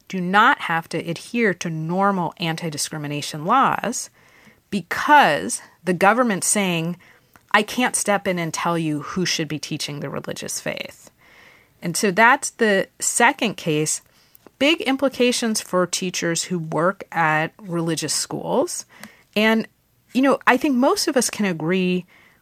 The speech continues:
we don't want to step in and tell a church or a mosque or a temple, "Here, here are the people that you can use to teach your faith." But the tension is most people or many people also think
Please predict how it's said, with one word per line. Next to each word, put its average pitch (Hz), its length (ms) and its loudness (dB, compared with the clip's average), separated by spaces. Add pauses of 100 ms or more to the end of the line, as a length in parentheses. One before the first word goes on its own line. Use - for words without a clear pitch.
(140)
we 226 220 -2
don't 214 300 2
want 180 140 2
to 151 120 -2
step - 260 0
in 151 120 0
and 143 120 -4
tell 147 600 2 (460)
a 185 40 2
church 185 460 2
or 170 140 -2
a 160 40 -2
mosque 175 400 2
or 151 120 -2
a 151 40 -4
temple, 147 680 -2 (800)
"Here, 262 380 4
here 277 340 2
are 285 60 4
the 247 100 0
people 190 320 -2
that 156 180 -2
you 170 160 -2
can 160 240 -6
use 151 300 -4
to - 160 -6
teach - 280 -6
your - 120 -6
faith." 190 520 -2 (1080)
But 220 160 0
the 254 80 4
tension 320 520 0
is 165 460 2 (420)
most 208 440 -2
people 240 340 0
or 170 220 4
many 233 280 2
people 170 360 0
also 175 400 2
think 160 480 -4